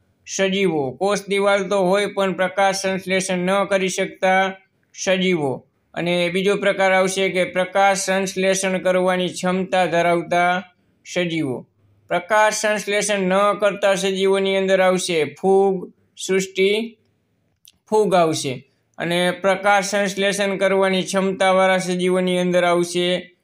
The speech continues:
વનસ્પતિઓનો સમાવેશ કરવામાં આવશે.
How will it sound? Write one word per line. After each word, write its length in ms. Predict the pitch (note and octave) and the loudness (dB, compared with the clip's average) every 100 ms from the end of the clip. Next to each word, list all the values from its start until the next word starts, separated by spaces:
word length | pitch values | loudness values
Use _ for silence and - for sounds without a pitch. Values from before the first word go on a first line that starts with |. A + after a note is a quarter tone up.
| _ _ - | _ _ -6
વનસ્પતિઓનો 960 | D3+ F#3+ G3+ G3 - F#3 F#3+ F#3 F#3+ | -2 0 0 -2 -2 -2 0 0 0
સમાવેશ 480 | F3+ F#3 F3+ F3 E3+ | 0 -2 0 0 -2
કરવામાં 640 | - E3+ E3 E3+ F3+ G3 G3 - _ | -2 -2 0 0 0 0 -4 -12 _
આવશે. 600 | - F3 E3 - B2 - | -2 0 0 -2 -6 -10